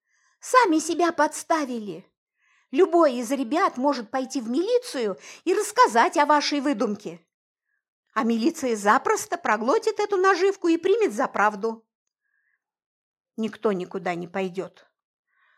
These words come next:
Саша сказал, что действовал через Пургу, а это имя авторитетное.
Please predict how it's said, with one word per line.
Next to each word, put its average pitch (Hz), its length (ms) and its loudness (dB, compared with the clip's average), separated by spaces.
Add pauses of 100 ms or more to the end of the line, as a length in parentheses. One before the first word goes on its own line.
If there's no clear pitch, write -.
(180)
Саша 214 360 2
сказал, 277 520 4 (460)
что - 240 -8
действовал 202 800 -4 (200)
через 226 360 -6
Пургу, 220 640 -2 (720)
а 233 100 0
это 247 240 2
имя 277 420 0
авторитетное. 208 1000 -4